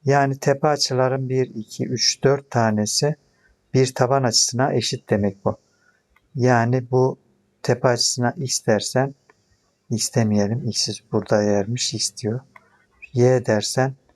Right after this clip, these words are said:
taban açılar dört y, dört y.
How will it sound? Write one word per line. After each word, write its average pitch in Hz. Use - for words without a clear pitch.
taban 127
açılar 127
dört 123
y, 120
dört 107
y. 104